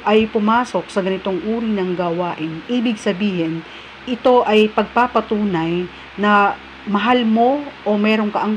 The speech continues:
pagmamahal sa taong ito at kayo ay dumanas o kayo ay, um,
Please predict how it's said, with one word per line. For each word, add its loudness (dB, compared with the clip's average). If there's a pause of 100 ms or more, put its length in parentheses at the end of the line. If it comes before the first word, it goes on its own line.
pagmamahal 0
sa -6
taong -2
ito -6 (480)
at 4 (240)
kayo 6
ay 2
dumanas 0 (400)
o 6 (400)
kayo 6
ay, 4 (400)
um, 2